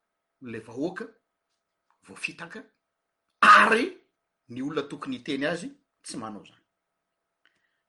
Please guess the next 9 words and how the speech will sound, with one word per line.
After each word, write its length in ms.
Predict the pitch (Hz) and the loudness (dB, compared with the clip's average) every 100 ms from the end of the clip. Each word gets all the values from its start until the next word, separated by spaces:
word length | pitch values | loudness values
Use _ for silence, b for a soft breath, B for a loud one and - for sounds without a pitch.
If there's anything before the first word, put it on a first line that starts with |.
| _ | _
Ajanoko 400 | 123 117 185 185 | -8 4 4 6
eo 60 | 226 | 2
ny 60 | 165 | 2
amin'iny. 360 | 123 113 95 _ _ _ _ _ _ _ _ _ _ _ _ - | -2 -10 -16 _ _ _ _ _ _ _ _ _ _ _ _ -16
Hiditra 280 | 151 - 202 | -16 0 0
am'izay 220 | 156 220 | 4 2
am'le 200 | 247 170 | 2 0
zavatra 600 | 139 147 143 156 139 135 143 | -2 0 -2 -2 -2 -4 -6
andrasanareo. 560 | 131 135 135 131 123 | -8 -8 -8 -8 -10